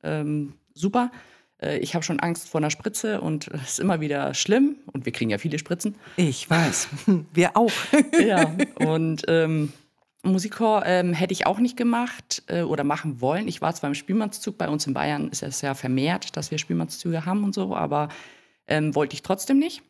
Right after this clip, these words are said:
Speaker 1: Und ich hab eine Ausbildung gemacht als Industriemechaniker. Also ich war schon immer recht, äh, männlich, äh, orientiert, also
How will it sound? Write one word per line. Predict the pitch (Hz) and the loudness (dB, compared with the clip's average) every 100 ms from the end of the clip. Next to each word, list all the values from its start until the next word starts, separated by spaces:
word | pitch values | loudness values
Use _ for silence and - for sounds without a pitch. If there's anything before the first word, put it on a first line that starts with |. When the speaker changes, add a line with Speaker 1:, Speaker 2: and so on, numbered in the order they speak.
| _ _ _ _ _ _ _ - | _ _ _ _ _ _ _ -4
Speaker 1:
Und | 165 | -2
ich | 156 165 | 0 -2
hab | 151 | 0
eine | 165 | 0
Ausbildung | 180 196 233 202 | 0 0 -2 0
gemacht | 196 190 - | -2 -2 -2
als | 165 | -4
Industriemechaniker. | - 147 - 214 247 233 254 262 302 330 | -2 -4 -2 0 0 0 0 0 -4 -4
Also | - 127 | -4 -4
ich | 127 - - | -6 -14 -20
war | - 139 | -6 -2
schon | 143 135 | 0 0
immer | 160 143 | 0 0
recht, | 139 143 - - | -2 -6 -12 -14
äh, | 135 131 | -14 -4
männlich, | 127 151 180 170 - - - - - | 0 2 2 -2 -6 -10 -16 -20 -12
äh, | - - - | -8 -6 -4
orientiert, | - 160 165 165 190 180 - | -2 0 0 0 0 0 0
also | 135 131 | 0 -2